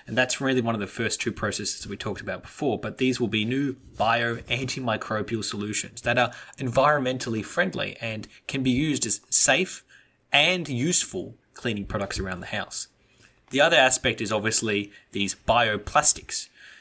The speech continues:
these small films, these biopolyesters that can be used for bags, for mulching, for gloves, and any other type of environment where we need some cheap, quick, and easy disposable plastic.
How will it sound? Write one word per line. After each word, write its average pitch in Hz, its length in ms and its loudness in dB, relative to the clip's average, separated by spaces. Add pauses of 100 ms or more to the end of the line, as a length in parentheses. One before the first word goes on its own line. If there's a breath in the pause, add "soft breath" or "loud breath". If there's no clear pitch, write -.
(140 loud breath)
these - 160 0
small 139 320 0
films, 123 360 -2
these 104 120 -4
biopolyesters 107 1080 -2
that 110 140 -6
can 120 100 -2
be 110 80 -4
used 107 280 -2
for 98 300 -6 (240 loud breath)
bags, 120 460 4
for 104 100 -10
mulching, 107 480 -4
for - 160 -12
gloves, 113 480 2
and 113 80 -4
any 147 160 2
other 123 140 2
type 104 280 -2
of 104 120 -10
environment 104 560 -4
where 104 80 -8
we 104 80 -8
need 101 240 -2
some 110 260 0 (240)
cheap, 127 300 0 (160)
quick, - 380 -2
and 110 160 -14
easy 107 400 -2 (240 loud breath)
disposable 98 520 -4
plastic. - 460 -6